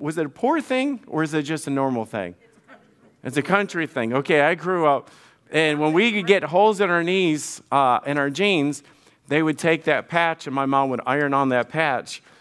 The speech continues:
and then we'd have new jeans again. Not really, but that's what she made us think. Um,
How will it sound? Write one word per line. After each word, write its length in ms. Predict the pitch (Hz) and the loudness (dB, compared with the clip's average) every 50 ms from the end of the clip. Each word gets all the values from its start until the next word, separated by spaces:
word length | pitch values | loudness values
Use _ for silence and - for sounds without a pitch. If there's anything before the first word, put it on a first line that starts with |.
| _ _ _ _ _ - | _ _ _ _ _ -4
and 220 | 131 135 127 123 | -2 -2 0 0
then 140 | 127 123 120 | -2 -2 -4
we'd 120 | 131 123 | -4 -4
have 300 | 139 139 131 127 120 113 | 0 0 0 0 0 -4
new 140 | 123 127 123 | -6 -6 -6
jeans 320 | 117 147 156 175 170 - | -6 -6 -6 -6 -6 -8
again. 300 | 113 101 101 95 90 82 - - | -10 -8 -6 -8 -8 -10 -12 -8
Not 200 | - 135 127 113 | -2 -2 0 0
really, 280 | 143 175 190 139 110 110 | 2 0 0 0 -2 -4
but 200 | 107 107 104 - | -4 -6 -4 -2
that's 200 | 120 120 - - | -2 -2 -2 -4
what 120 | 117 101 | -8 -8
she 180 | - - - 127 | -8 -6 -6 -4
made 220 | 113 120 117 107 | -2 -2 -2 -2
us 120 | 107 104 - | -2 -4 -2
think. 360 | - 165 160 120 104 - - - - - - - - - - - | 0 0 0 0 -2 -6 -14 -20 -20 -20 -20 -20 -20 -20 -10 -2
Um, 420 | - 135 135 123 117 107 104 92 | 2 2 4 4 2 0 -2 -8